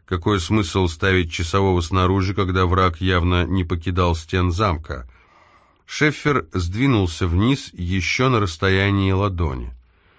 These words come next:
Теперь проблема была в одном. Есть ли охрана на станции, и если есть,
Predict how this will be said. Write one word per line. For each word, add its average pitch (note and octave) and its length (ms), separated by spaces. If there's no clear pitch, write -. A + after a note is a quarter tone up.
Теперь C3 380
проблема B2+ 600
была B2 320
в B2+ 80
одном. G#2 600
Есть A2+ 460
ли C3+ 120
охрана A2 680
на F2 200
станции, F#2+ 800
и E2 420
если F2 500
есть, F2 600